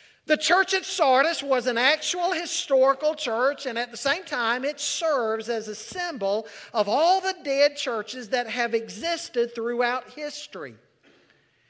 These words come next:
Their appearance of life is only an illusion.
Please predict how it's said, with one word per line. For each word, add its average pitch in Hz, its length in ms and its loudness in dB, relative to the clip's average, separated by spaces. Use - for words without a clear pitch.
Their 311 260 6
appearance 277 800 0
of 262 160 2
life 247 600 2
is 247 200 -6
only 240 580 -2
an 262 160 -6
illusion. 294 680 -8